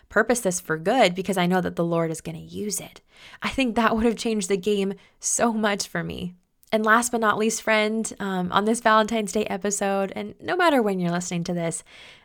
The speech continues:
I need you to know that God is not more good to other people than he is to you. To those you look at that have all you want, that are, you know, engaged, or maybe even dating, that are married, that have kids,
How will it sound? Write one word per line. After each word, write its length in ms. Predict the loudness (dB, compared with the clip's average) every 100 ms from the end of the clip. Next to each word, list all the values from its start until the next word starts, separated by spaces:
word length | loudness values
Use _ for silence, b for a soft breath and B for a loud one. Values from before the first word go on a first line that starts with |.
| -4
I 120 | -2
need 200 | 0 2
you 80 | 2
to 80 | 2
know 180 | 2
that 200 | 0 -2
God 260 | 0 4 4
is 160 | 2 -2
not 320 | -2 -2 -4
more 320 | -2 0 0
good 500 | 0 2 4 2 0 B B -6
to 400 | 0 2 2 -2
other 240 | -2 0 0
people 440 | -2 -4 -2 -2
than 140 | 0
he 180 | 0 0
is 140 | -2 -6
to 140 | -10
you. 100 | -14 -14 -20 _ _ _ _ _
To 100 | -2
those 480 | 6 8 10 8 2 B B B
you 160 | -2
look 240 | 4 4 4
at 220 | 2 2
that 160 | 0 2
have 240 | 2 6
all 160 | 6 4
you 160 | 2
want, 300 | -2 -4 -8 -12 -4
that 240 | -2 -2 B B -2
are, 400 | 2 2 0 -4 -10
you 80 | -4
know, 100 | -2 -2
engaged, 640 | -2 -2 -2 -6 -12 -14 _ _
or 100 | -4
maybe 200 | -2 -2
even 180 | -2 -4
dating, 340 | -4 -4 -4 -6
that 140 | -4
are 100 | -2
married, 440 | 0 0 0 -2
that 60 | -4
have 200 | -8 -10
kids, 400 | -8 -6 -6 -8